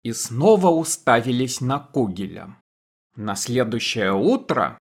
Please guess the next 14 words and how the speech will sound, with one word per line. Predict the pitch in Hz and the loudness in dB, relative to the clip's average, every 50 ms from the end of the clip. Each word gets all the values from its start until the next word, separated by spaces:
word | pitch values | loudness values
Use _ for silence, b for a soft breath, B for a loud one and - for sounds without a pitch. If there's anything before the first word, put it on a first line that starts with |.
| _ - | _ -8
когда | 127 107 101 123 131 | -8 -4 -2 0 0
Кугель | 123 - - 196 185 147 123 120 117 107 101 - | -2 2 6 6 6 6 4 0 -2 -4 -4 -4
трудился | - 117 123 117 117 131 135 123 120 - - 117 104 | -4 -4 -4 -2 0 0 0 0 -2 -4 -6 -8 -8
со | - - 123 | -8 -6 -6
своим | - - 113 110 98 95 92 95 87 | -6 -4 -4 -4 -2 -2 -4 -4 -6
ситом, | - - - - 165 220 214 - - 214 202 208 214 208 190 - _ _ | -8 -8 -2 0 0 0 2 2 0 0 0 0 -4 -6 -8 -10 _ _
ныряльщики | 113 101 104 101 95 120 139 165 180 170 - - - - - - 165 | -12 -10 -8 -6 0 2 2 2 2 0 -2 -6 -8 -8 -6 -4 -4
направились | 147 143 139 135 - 135 123 107 104 98 110 110 113 123 123 - | -2 -2 -4 -4 -2 0 0 2 0 0 -2 -4 -4 -6 -6 -8
в | - - | -12 -10
сад. | - - - - 104 78 - - - _ _ _ _ _ _ _ _ _ _ _ | -10 -8 -4 -4 -4 -4 -4 -8 -18 _ _ _ _ _ _ _ _ _ _ _
Каждый | - 143 208 240 220 190 143 123 117 101 | 2 4 4 4 2 0 -2 -2 -2 -2
нес | 95 101 110 135 165 180 185 - | -2 -2 0 2 2 2 2 0
по | - - _ 156 151 | -4 -4 _ -2 -2
лилии. | 156 156 156 156 139 104 92 90 87 90 - - - - - | 0 -2 -2 0 0 0 -2 -4 -6 -10 -12 -12 -14 -18 -20